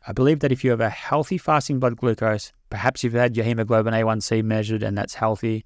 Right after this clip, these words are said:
and your weight stable, then you should have confidence that eating a diet with whatever amount or type of carbohydrates you prefer will keep your blood glucose in a normal range.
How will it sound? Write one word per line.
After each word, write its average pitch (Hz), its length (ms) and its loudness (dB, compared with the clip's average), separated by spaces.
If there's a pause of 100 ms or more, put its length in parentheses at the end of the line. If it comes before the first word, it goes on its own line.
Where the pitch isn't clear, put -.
(480)
and 104 140 -4
your 101 80 0
weight 131 240 4
stable, 120 480 0 (460)
then 160 100 0
you 170 80 0
should 254 160 0
have 262 160 0
confidence 143 500 -4
that - 160 -8
eating 156 160 0
a 139 60 0
diet 117 360 0
with 117 140 -6
whatever 147 320 2
amount 143 280 2
or 120 40 0
type 123 180 -4
of 110 80 -2
carbohydrates 110 680 -2
you - 60 -8
prefer 107 540 -2 (400)
will 113 100 -10
keep 170 220 0
your 160 120 4
blood 131 240 0
glucose 120 500 0
in 135 120 -4
a 117 60 0
normal 107 260 0
range. 101 460 -4